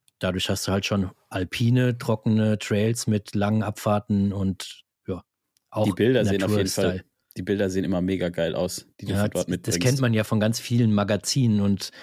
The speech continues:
Speaker 2: Ja.
Speaker 1: ganz vielen, ähm, anderen Leuten, die dort, ähm, ja, fotografieren, Videos machen und so. Du hast im, im Tal immer die ganzen Apfelplantagen, die sehen halt irgendwie richtig krass aus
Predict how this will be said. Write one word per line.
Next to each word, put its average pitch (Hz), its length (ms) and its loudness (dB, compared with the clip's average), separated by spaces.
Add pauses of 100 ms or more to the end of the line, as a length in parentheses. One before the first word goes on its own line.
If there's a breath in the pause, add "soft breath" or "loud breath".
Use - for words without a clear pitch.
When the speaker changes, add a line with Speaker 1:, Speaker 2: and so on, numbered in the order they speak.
(160 loud breath)
Speaker 2:
Ja. 95 160 -2
Speaker 1:
ganz - 280 -2
vielen, 104 540 2
ähm, 101 320 0
anderen 110 260 0
Leuten, 104 340 0
die 101 100 0
dort, 101 400 0 (360)
ähm, 98 640 -2
ja, 101 160 -4
fotografieren, 101 640 -2
Videos 107 300 0
machen 101 180 0
und 98 60 -4
so. 107 100 -4
Du 98 220 -2
hast 98 180 -6
im, 101 180 0 (320 loud breath)
im 104 140 -4
Tal 110 280 0
immer 107 120 2
die 104 140 0
ganzen 104 240 -2
Apfelplantagen, 117 880 0
die 104 120 0
sehen 101 240 2
halt 104 300 0
irgendwie 104 340 -2
richtig 110 320 -2
krass 110 260 -2
aus 117 300 -2